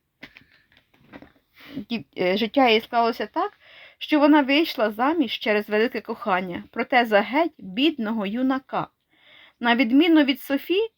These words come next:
він походив із простої родини. Свого часу батько, батьки не змогли дати йому освіту, тому Карлу довелося тяжко працювати,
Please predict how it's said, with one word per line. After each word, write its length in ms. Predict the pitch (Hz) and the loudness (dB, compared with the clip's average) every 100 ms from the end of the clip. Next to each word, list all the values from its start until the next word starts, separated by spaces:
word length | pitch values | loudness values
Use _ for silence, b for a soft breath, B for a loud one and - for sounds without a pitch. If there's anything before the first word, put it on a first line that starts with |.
| _ | _
він 160 | 240 247 | -6 -6
походив 560 | - 269 349 392 277 - | -4 -4 -2 0 -2 -4
із 140 | 226 | -14
простої 680 | - 220 226 - 320 311 - 247 | -8 -8 -6 -4 0 0 -2 -8
родини. 580 | 226 262 220 240 214 196 _ B B B | -4 -2 -2 -2 -4 -6 _ B B B
Свого 340 | - 269 269 | -2 4 4
часу 420 | - 294 320 277 | 4 2 2 -2
батько, 500 | 202 214 294 - - - _ b b b | -2 0 0 -6 -14 -14 _ b b b
батьки 380 | 196 220 - 311 | -4 -2 0 0
не 180 | 240 262 | 2 2
змогли 440 | 262 294 220 247 | 2 2 2 2
дати 300 | 285 285 294 | 2 0 -2
йому 260 | 269 240 233 | -2 -2 -4
освіту, 640 | 254 - 220 190 - - _ | -8 -10 -8 -8 -8 -20 _
тому 280 | 247 254 214 | 0 0 0
Карлу 580 | _ 202 269 339 285 202 | _ -2 0 2 -2 -2
довелося 560 | 226 214 226 247 240 | -4 0 0 -2 -6
тяжко 400 | 208 320 370 - | -4 -2 -2 -6
працювати, 800 | 277 277 - 277 294 320 302 - | -6 -6 -4 -2 0 0 -4 -12